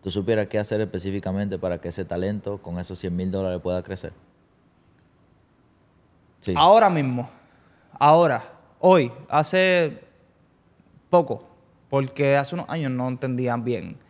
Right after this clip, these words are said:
Speaker 2: Y no tiene las conexiones. Y tampoco tiene la madurez. Vamos a decirlo así.
Speaker 1: ¿Y qué, qué pasos más o menos tú tomarías? Como los pasos más básicos.
Speaker 2: Eso que hicimos de producir.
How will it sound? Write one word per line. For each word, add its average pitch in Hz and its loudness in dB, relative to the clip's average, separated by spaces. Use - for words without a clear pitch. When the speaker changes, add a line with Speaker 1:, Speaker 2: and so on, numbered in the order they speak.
Speaker 2:
Y - -4
no 156 0
tiene 190 0
las 175 4
conexiones. 135 -6
Y 147 -6
tampoco 170 -2
tiene 202 -4
la 202 0
madurez. 143 0
Vamos 151 0
a - 0
decirlo 139 -4
así. 107 -10
Speaker 1:
¿Y 98 -8
qué, 101 0
qué - 0
pasos 107 2
más 101 0
o 101 -2
menos 95 -2
tú 92 -8
tomarías? 82 -4
Como 78 -6
los 78 -6
pasos 87 -6
más 87 -2
básicos. - -10
Speaker 2:
Eso 180 4
que 190 0
hicimos 214 2
de 180 2
producir. 131 -2